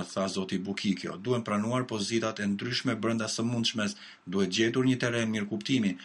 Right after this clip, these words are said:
dhe këtu është roli këshillimor i Bashkisë Ndërkombëtare dhe i Komisionit Venecias, tha presidenti i tij Gianni Bukikjo, i cili është i mendimit se reforma në sistemin e drejtësisë shqiptare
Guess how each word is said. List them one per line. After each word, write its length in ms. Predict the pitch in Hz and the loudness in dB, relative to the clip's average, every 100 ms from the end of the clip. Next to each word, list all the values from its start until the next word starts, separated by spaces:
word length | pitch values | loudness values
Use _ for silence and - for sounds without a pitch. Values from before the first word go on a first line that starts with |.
| - 98 | -6 -2
dhe 100 | 95 | 0
këtu 180 | - 160 | 2 2
është 160 | 135 120 | 2 2
roli 240 | 120 117 | 2 2
këshillimor 720 | 135 135 131 117 120 120 101 | 2 4 4 4 6 6 4
i 20 | |
Bashkisë 460 | 98 110 - 107 113 | 4 2 2 0 0
Ndërkombëtare 580 | 117 107 101 107 110 104 | 0 2 4 4 4 4
dhe 80 | |
i 80 | 95 | 4
Komisionit 560 | 101 101 - 101 98 107 | 4 2 4 4 4 2
Venecias, 480 | 113 117 101 90 - - - - | 0 0 0 -2 -2 -14 -10 -2
tha 140 | 87 | 0
presidenti 720 | 101 117 - 110 107 107 98 90 | 0 0 2 2 4 2 2 2
i 80 | 104 | 0
tij 240 | - 98 92 | 2 2 4
Gianni 320 | 92 95 90 | 2 2 0
Bukikjo, 540 | 113 - 131 - 101 - - - | 0 4 4 4 2 0 -12 -4
i 80 | 95 | 2
cili 240 | 110 113 | 6 6
është 160 | 107 104 | 6 4
i 40 | |
mendimit 340 | 101 117 127 - | 6 6 4 4
se 80 | |
reforma 480 | 92 90 127 123 110 | 2 2 2 2 4
në 160 | 101 98 | 4 4
sistemin 560 | 110 - 104 101 98 | 0 0 4 6 4
e 80 | 90 92 | 2 0
drejtësisë 380 | 98 107 104 - | 0 0 2 2
shqiptare 460 | 104 107 101 104 | 2 4 4 2